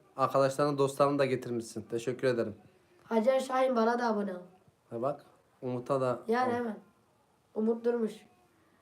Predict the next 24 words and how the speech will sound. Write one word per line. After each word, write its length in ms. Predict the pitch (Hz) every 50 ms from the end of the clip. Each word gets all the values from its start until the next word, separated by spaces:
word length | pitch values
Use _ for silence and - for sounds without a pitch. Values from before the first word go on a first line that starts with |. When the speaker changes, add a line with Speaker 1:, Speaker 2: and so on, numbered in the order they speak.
| _ _ -
Speaker 1:
Hemen. 340 | 131 131 131 127 123 113 - - - - _ _ _ _ _ _ _ _ _ - _ _ _ _ _ _ _ _ _ _ _ _ _ _ _ _ _ _ _ _ _ _ -
Teşekkür 400 | - 135 131 - 143 139 - 156
ederiz 300 | 151 143 135 123 117 123
arkadaşlar. 640 | 120 117 127 123 123 120 - - 113 107 - - - 226
Speaker 2:
Neyse, 340 | 240 262 277 269 - 233 214
bir 60 | 220
söz 320 | - 294 302 277 277 -
söylüyordun 460 | - 240 226 208 208 202 196 180 202 190
sen. 160 | - - - - - - - - - - _ _ _ _ _ -
Speaker 1:
Ben 140 | 131 127 131
eve 200 | 139 143 151 156
geçeyim. 460 | 147 156 151 151 - 190 180 180 175 -
Birazdan 400 | 156 143 143 143 143 139 151 151
yayın 280 | 151 151 147 151 156 151
açacağım. 460 | 147 143 - 151 139 151 151 147 - - - _ _ _ _ _ _ _ _ - - - - _ _ _ _ _ _ _ _ _ _ _ _ - -
Kendinize 380 | - 131 135 135 131 139 147 139
dikkat 260 | 143 139 156 147 147
edin. 300 | 139 123 131 131 127 - - - _ _ _ _ _ _ _ _ _ _ _ _ _ _ _ _ _ _ _ _ _ _ _ _ -
O 60 | 139
arada 320 | 139 143 147 147 147 139
bir 100 | 139 139
konu 300 | 139 - 143 139 147 143
düşüneyim 400 | 139 135 - - 143 143 143 135
bakalım. 360 | 127 120 120 123 113 113 110